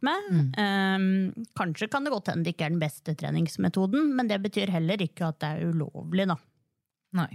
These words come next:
Speaker 2: Du har jo sånne ting som konkret er ulovlig, sånn som hvis du for eksempel møter, ehm, en hundeeier som går tur med hunden sin med pigghalsbånd, for eksempel,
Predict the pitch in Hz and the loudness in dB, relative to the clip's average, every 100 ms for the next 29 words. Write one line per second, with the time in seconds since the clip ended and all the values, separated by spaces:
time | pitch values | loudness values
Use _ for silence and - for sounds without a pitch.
0 | - _ _ _ - 208 214 196 214 208 | -14 _ _ _ -6 0 4 4 4 4
1 | 175 170 143 147 160 - 180 - 160 127 | 2 2 0 2 0 2 0 2 0 2
2 | 127 - 131 135 143 139 123 113 156 190 | 0 0 0 2 0 0 -2 -2 -2 -2
3 | 180 165 156 147 151 160 160 - 143 143 | -2 -2 -2 -4 -4 -2 -2 -2 -2 0
4 | 151 165 156 131 - - 147 151 - - | 0 2 2 0 -4 -4 -2 -2 -4 -20
5 | _ _ _ _ 156 151 147 147 143 139 | _ _ _ _ 0 2 4 2 2 0
6 | 139 139 123 151 165 165 151 135 135 131 | 0 -2 -2 0 4 4 4 2 2 2
7 | 156 151 165 160 151 135 147 147 131 139 | 2 2 0 0 0 0 2 2 2 0
8 | 147 147 - 131 143 147 170 233 262 262 | 0 0 0 2 2 2 -2 -2 0 0
9 | 240 254 247 - 349 | -2 0 0 0 -6